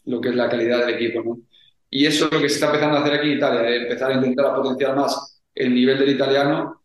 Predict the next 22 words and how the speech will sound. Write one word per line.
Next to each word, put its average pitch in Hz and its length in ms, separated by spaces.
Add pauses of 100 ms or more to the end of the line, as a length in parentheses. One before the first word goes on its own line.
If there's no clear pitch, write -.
(440)
pero 123 200
tienen 127 240
que 123 480
hacerlo 131 400
con 143 140
paciencia 139 420
y 147 60
desde 120 180
abajo. - 480
Y, - 680 (400)
y - 80
si 127 140
siguen 135 260
así, 131 200
pues 135 180
sí, 120 180
volverán 120 320
a 127 80
ser 127 140
una 123 200
gran 120 260
liga. 127 300